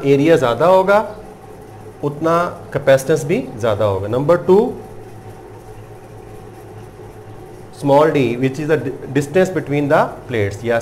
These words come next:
separation between the plates, separation between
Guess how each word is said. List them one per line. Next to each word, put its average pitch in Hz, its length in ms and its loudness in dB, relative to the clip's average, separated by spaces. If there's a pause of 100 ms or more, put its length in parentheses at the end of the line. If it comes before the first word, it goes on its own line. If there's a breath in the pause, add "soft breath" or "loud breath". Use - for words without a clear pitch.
separation 139 580 0
between 135 340 -4
the 123 140 0
plates, 95 340 -6 (1600)
separation 123 600 -6 (360)
between 131 480 -6